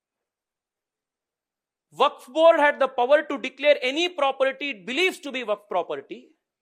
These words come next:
ಕಾನೂನು ಬೇಡ, ಡಾಕ್ಯುಮೆಂಟೇಶನ್ ಬೇಡ, ಡೀಡ್ ಬೇಡ,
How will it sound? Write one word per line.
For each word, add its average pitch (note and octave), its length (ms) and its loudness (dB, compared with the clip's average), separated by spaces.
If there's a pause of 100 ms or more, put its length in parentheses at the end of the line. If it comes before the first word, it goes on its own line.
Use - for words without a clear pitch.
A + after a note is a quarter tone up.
(640)
ಕಾನೂನು C#4+ 400 -4
ಬೇಡ, C4+ 220 0 (200)
ಡಾಕ್ಯುಮೆಂಟೇಶನ್ B3+ 840 -2
ಬೇಡ, A#3+ 220 -2
ಡೀಡ್ A3+ 360 -8
ಬೇಡ, A#3+ 160 0